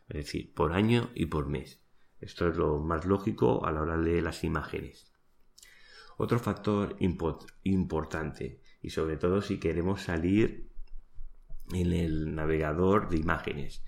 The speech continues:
es también realizar el link building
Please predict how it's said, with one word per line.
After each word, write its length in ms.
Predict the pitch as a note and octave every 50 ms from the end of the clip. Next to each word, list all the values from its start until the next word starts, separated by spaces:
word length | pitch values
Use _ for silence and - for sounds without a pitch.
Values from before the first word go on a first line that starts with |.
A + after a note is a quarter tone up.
| - - - - - -
es 500 | - E2 F2 F2+ - - - - - - -
también 320 | - E2 E2 E2+ F2 E2+
realizar 640 | F2 F2 F2 F2 E2+ E2 - - E2 F2 F#2+ - - - -
el 180 | - D2+ D2+
link 220 | D#2 E2+ E2+ E2+ F2
building 500 | F#2 F#2 F#2 F#2 F#2+ G2+ G#2 G#2+ A#2